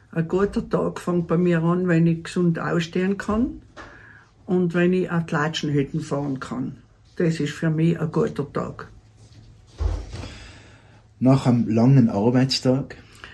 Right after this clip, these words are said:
Speaker 1: Ein langer Arbeitstag ist, äh, für mich, äh, mit dem Alter ein bisschen ermüdend und da gehe ich am Abend gern
Speaker 2: Mhm.
Speaker 1: nach dem Duschen ins Bett.
Speaker 2: Ich hätte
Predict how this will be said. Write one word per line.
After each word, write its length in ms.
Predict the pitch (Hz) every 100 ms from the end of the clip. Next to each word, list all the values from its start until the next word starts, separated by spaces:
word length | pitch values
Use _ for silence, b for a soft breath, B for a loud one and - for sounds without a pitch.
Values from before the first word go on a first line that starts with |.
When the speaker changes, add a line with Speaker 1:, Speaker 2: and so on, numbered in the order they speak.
| B B
Speaker 1:
Ein 160 | 180
langer 300 | 170 185 208
Arbeitstag 920 | 170 170 190 190 - - 180 196 - -
ist, 480 | 185 180 - - -
äh, 160 | 165
für 220 | 160 - 175
mich, 360 | 190 208 226 -
äh, 160 | 180 -
mit 260 | 175 170 180
dem 180 | 190
Alter 540 | 196 165 196 196 110 156
ein 100 | 151
bisschen 440 | 170 165 165 160 -
ermüdend 840 | 175 165 160 190 226 294 370 -
und 240 | 262 170 165
da 60 |
gehe 400 | 165 151 156 165
ich 80 | -
am 180 | 165 165
Abend 380 | 151 214 185 -
gern 340 | 135 151 208
Speaker 2:
Mhm. 80 | 240 B 90 -
Speaker 1:
nach 200 | 170 165
dem 120 | 165
Duschen 380 | - 185 - 190
ins 200 | 190 -
Bett. 420 | - 175 - - - - _ B B B B B B B B B B B B B B B B - - - - - - -
Speaker 2:
Ich 200 | 143 135
hätte 280 | 139 -